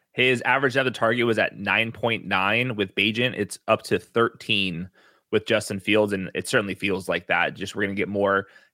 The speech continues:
downfield opportunities. He was running so pure with Justin Fields early on the season. We can't expect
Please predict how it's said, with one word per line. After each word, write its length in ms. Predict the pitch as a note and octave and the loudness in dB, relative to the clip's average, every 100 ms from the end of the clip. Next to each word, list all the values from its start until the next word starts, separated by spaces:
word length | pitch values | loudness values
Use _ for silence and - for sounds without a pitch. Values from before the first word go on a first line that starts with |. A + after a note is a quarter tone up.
| - | -6
downfield 420 | - A#2+ A2 A#2 A2+ | 0 2 2 2 2
opportunities. 500 | G#2+ G#2 A2 A2 - | 2 -2 -2 -2 0
He 80 | |
was 140 | D#3+ C3+ | 0 0
running 220 | C3 G#2+ | -2 -2
so 320 | - A#2 A2+ | -2 0 0
pure 320 | A2 G#2+ A2 | 0 2 2
with 120 | A2 A2 | 2 0
Justin 300 | A2+ - A2 | 0 -2 -2
Fields 260 | A2+ G#2+ - | 0 0 0
early 220 | G#2 A2 | 0 2
on 100 | A2 | 0
the 80 | A2 | 0
season. 240 | A#2 G#2+ | -4 -2
We 80 | G#2+ | -2
can't 160 | B2 G#2+ | 0 -2
expect 380 | - G2 F2+ | 0 -2 -2